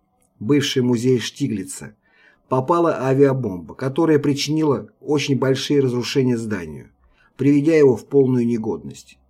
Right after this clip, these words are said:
При этом пострадала и значительная часть экспонатов, имевшихся в этом помещении.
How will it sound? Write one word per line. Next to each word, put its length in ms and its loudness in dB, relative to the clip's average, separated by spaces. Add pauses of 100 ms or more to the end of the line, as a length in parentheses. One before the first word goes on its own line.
(600)
При 140 4
этом 260 2
пострадала 600 0
и 60 2
значительная 600 -2
часть 340 -2
экспонатов, 840 -6 (200)
имевшихся 680 -2
в 40 -2
этом 240 -6
помещении. 760 -8